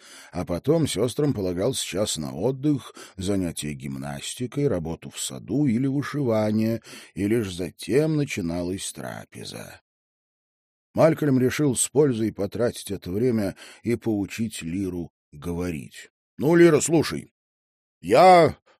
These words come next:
Малькольм, это совсем просто. Давай попробуем. Малькольм!»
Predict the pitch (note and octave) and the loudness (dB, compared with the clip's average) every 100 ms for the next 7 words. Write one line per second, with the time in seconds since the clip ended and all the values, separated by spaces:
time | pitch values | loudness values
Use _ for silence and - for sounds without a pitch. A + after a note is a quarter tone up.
0 | _ _ F2 A#2 C3+ C3 C#3 C3+ A2 - | _ _ 2 6 6 6 4 4 2 -6
1 | _ _ _ - A#2+ - B2+ A2+ A#2 C#3+ | _ _ _ -6 -6 0 2 2 2 2
2 | C#3+ C#3 C3+ B2 B2 G2+ C3 B2+ G#2 A#2 | 6 8 8 4 0 4 6 6 4 0
3 | A#2 A2+ F2+ D#2+ - - _ D#2+ G2+ A#2 | 2 0 0 -2 -6 -20 _ -4 4 8
4 | C3+ C#3+ C#3+ C#3 C#3 D3 C#3+ G#2+ | 8 10 10 8 6 6 6 4